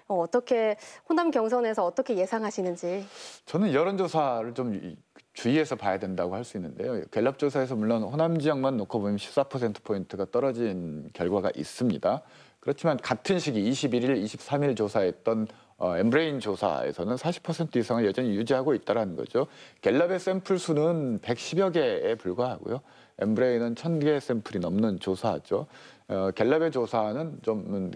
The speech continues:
Speaker 2: 그냥 전체의 여론조사 결과의 한 부분으로서 제한적으로 봐야 될 것 같고요. 이런 것 같습니다. 당내 경선에서는 어떤 불리한 이슈가 나오더라도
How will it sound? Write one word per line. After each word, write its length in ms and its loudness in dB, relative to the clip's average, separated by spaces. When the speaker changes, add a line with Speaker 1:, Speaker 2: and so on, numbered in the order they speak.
Speaker 2:
그냥 380 0
전체의 1040 0
여론조사 460 2
결과의 380 2
한 160 -6
부분으로서 760 0
제한적으로 640 2
봐야 240 -6
될 160 -2
것 120 -8
같고요. 400 0
이런 180 4
것 60 6
같습니다. 480 0
당내 440 2
경선에서는 840 0
어떤 240 0
불리한 340 0
이슈가 340 -4
나오더라도 800 0